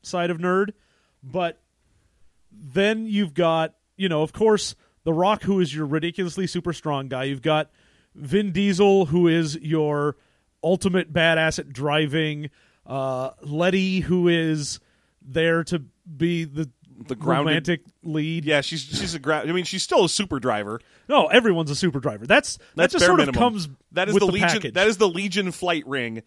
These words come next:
Speaker 1: Oh,
Speaker 2: of
Speaker 1: yeah.
Speaker 2: being in, in, <laughs> in the Fast and Furious movies.
Speaker 1: It does not matter who you are. You are an amazing driver if you are one of these characters.
Speaker 2: Welcome to the team, car bo-, car lad. You, you receive super driving.
Speaker 1: Yeah, and then
Speaker 2: On my planet, everyone is also a good computer man.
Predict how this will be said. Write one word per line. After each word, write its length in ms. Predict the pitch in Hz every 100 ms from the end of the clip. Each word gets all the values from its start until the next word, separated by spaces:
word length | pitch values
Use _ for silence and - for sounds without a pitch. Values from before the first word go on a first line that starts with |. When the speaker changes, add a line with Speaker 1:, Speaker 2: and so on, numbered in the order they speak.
| -
Speaker 1:
Oh, 140 | 214
Speaker 2:
of 100 | 170
Speaker 1:
yeah. 80 | 147
Speaker 2:
being 220 | 180 165
in, 160 | 156 147
in, 220 | 160 160 -
<laughs> 60 |
in 80 | 214
the 60 | 202
Fast 300 | - 160 110
and 100 | -
Furious 380 | 165 156 151 156
movies. 340 | 143 123 117 -
Speaker 1:
It 120 | 190
does 120 | 247 220
not 180 | 254
matter 260 | 233 226 214
who 180 | 180 202
you 220 | 202 196
are. 200 | 170 165
You 220 | 156 180
are 120 | 185 180
an 80 |
amazing 400 | 175 170 170 160
driver 420 | 147 160 156 156 147
if 160 | 147
you 120 | 165
are 100 | 151
one 140 | 143 143
of 60 | 131
these 140 | 131
characters. 500 | 180 139 117 90 - -
Speaker 2:
Welcome 300 | 180 208 165
to 80 | 151
the 100 | 135
team, 360 | 180 214 127
car 300 | - 127 139
bo-, 260 | 131 127 135
car 300 | - 139 147
lad. 420 | 131 131 156 170 _ -
You, 320 | 147 131 190 -
you 160 | 151 220
receive 420 | 170 147 165 160
super 320 | 202 233 160
driving. 520 | 139 123 117 107 92 _ _ -
Speaker 1:
Yeah, 260 | 170 160 - _ -
and 180 | 180 185
then 220 | 196 190
Speaker 2:
On 160 | 139 139
my 200 | 208 285
planet, 400 | 160 143 160 -
everyone 400 | 175 240 220 170
is 140 | 156
also 360 | 151 170 - 151
a 40 | 151
good 260 | 147 175
computer 440 | 254 233 277 339 214
man. 480 | 156 135 113 95